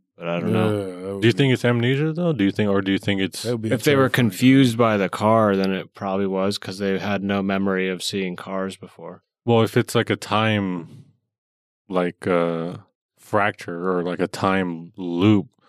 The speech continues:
Speaker 3: basically they just, after a certain amount of time, things just kinda disappear and they're in their own areas again. Oh, then all of a sudden they're just kinda, are, um, what am I, I'm tired, so I'm trying to explain it in a way that I think I mixed it, what I was trying to say up.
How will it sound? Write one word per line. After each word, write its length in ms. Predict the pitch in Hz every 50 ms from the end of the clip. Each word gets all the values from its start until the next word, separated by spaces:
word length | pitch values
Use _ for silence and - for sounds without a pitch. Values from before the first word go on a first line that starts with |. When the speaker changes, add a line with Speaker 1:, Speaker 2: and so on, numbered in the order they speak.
| _ _ _ _ _ _ _ _
Speaker 3:
basically 360 | - 104 110 - - 101 92 90
they 120 | 90 95
just, 260 | 87 92 85 - - - _ _ _ _ _ _ _ _ _ _ _ _ _ _ -
after 320 | 101 98 - - 104 98
a 60 | 90
certain 220 | - - 101 95 92
amount 140 | 92 87 87
of 60 | -
time, 260 | - 98 95 92 85
things 220 | - - 92 90
just 120 | 85 80 -
kinda 160 | 101 95 85
disappear 580 | 78 78 92 85 87 - - - 104 101 92 87
and 100 | 82 87
they're 240 | 87 90 90 92
in 120 | 92 92 90
their 160 | 87 85 90
own 180 | 92 90 85 90
areas 360 | 95 104 107 98 92 85 85
again. 420 | 85 80 87 87 87 87 87 82 _ _ _ _ _ _ _ _ -
Oh, 80 | 90
then 160 | 87 90 87
all 100 | 90 90
of 60 | 87 82
a 40 |
sudden 280 | - - 101 98 92 87
they're 100 | 85 85
just 200 | 85 85 - -
kinda, 240 | 90 87 87 87 - - -
are, 320 | 101 90 87 85 90 104 120 135 139 _ _ _ 95
um, 240 | 95 92 95 90 _
what 140 | 104 98 104
am 80 | 101 101
I, 20 | 95 _ _ _ _ _ _ _ _ _ _ _ _ _ _ _ _ _
I'm 100 | 107 95
tired, 280 | - - 90 90 90 -
so 80 | - 92
I'm 60 | -
trying 160 | - 107 95
to 40 | 87
explain 360 | 80 - - - 92 90 90
it 40 | 90 92
in 80 | 87 85
a 60 | 85
way 140 | 82 87 87 87 85
that 80 | 87 87
I 60 | 87 _ _
think 120 | _ _ 85
I 160 | 82 82 90
mixed 200 | 87 _ _ _
it, 60 | _ _ _
what 120 | 95 90
I 60 | 87 82
was 160 | 82 87 -
trying 200 | - - 101 85
to 60 | 82
say 220 | - - 90 85 82
up. 220 | 90 95 95 -